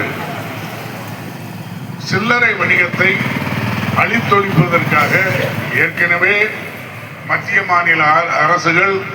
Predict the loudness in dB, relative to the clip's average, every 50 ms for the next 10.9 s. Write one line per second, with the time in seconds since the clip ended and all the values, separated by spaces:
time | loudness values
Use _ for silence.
0 | 2 4 4 4 4 2 2 2 2 0 -2 0 -2 -2 -2 -2 -2 -2 -4 -6
1 | -4 2 2 4 4 4 2 2 0 0 2 2 2 2 4 4 2 2 0 -2
2 | -8 -10 -10 -12 -12 -12 -14 -14 -14 -4 0 0 2 2 0 0 0 0 0 -2
3 | -4 -4 -2 -2 -2 -2 -4 -6 -8 -8 -8 -8 -8 -10 -12 -14 -14 -14 -16 -16
4 | -16 -16 -16 -16 -16 -16 -16 -16 -14 -10 -10 -4 -2 0 0 2 2 2 2 2
5 | 0 -2 -2 -4 -4 -4 -6 -10 -10 -12 -12 -14 -14 -14 -14 -14 -16 -16 -16 -16
6 | -16 -16 -18 -18 -16 -16 -16 -18 -18 -18 -18 -18 -16 -18 -16 -14 -14 -14 -14 -16
7 | -16 -16 -4 0 0 2 2 4 2 4 4 4 4 4 4 2 0 -2 -2 -6
8 | -6 -6 -8 -8 -10 -10 -12 -12 -4 0 0 0 0 0 -2 -2 2 2 4 4
9 | 4 2 2 0 -2 -2 -6 -6 -6 -8 -8 -10 -10 -10 -10 -8 -2 2 2 4
10 | 4 2 -2 -2 0 0 0 2 2 2 0 0 0 0 0 4 4